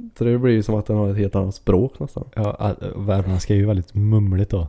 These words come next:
Speaker 1: Mm, jo, det är ju det.
Speaker 2: Alltså, <laughs> för det, det sa ju även Elmer när han lyssnade på första avsnittet.
Speaker 1: Mm.
Speaker 2: Ja, jag störde mig lite på när Filip pratade. För han mumlar så.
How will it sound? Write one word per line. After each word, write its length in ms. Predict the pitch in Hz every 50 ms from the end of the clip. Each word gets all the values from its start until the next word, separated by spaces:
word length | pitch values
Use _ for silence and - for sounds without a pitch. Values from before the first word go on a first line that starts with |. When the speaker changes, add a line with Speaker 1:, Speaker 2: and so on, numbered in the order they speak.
| - -
Speaker 1:
Mm, 380 | - 117 117 120 123 120 120 117 123
jo, 160 | 123 123 127
det 100 | 127 117
är 40 | 107
ju 60 | 117
det. 120 | 127 104 92 - - _ _
Speaker 2:
Alltså, 220 | - 107 95 98 95
<laughs> 1700 | 90 90 92 92 90 87 90 - - _ - - _ _ _ _ _ _ _ _ _ - 123 - - - - - - _ _ _ _
för 120 | - 101
det, 80 | 101 95
det 180 | 95 95 101 101
sa 220 | - 107 92 90
ju 60 | 95 101
även 220 | 104 98 92 87
Elmer 360 | - 92 90 85 85 90 98
när 80 | 98 98
han 120 | 98 98
lyssnade 300 | 98 95 - - 87 92
på 280 | 92 - 101 98 98 98 - - _ _ _ _ _ _ _ _
första 340 | - - 107 98 - - 107
avsnittet. 380 | 104 104 101 95 90 - 98 - - _
Speaker 1:
Mm. 300 | - 98 104 98 98 104 101 - _ _ _ _ _ _ - - _ _ - - - -
Speaker 2:
Ja, 180 | - 107 107 107
jag 120 | 110 107
störde 300 | - - 120 117 107 98
mig 140 | 95 98 101
lite 300 | 107 104 113 104 107 110
på 240 | - 110 104 95 87 -
när 120 | 101 104
Filip 320 | 101 - 107 95 90 95 -
pratade. 460 | - 107 104 101 - - 85 85 -
För 100 | - 110
han 260 | 117 127 127 120 117
mumlar 400 | 120 147 156 127 104 98 113 135
så. 220 | 139 139 107 87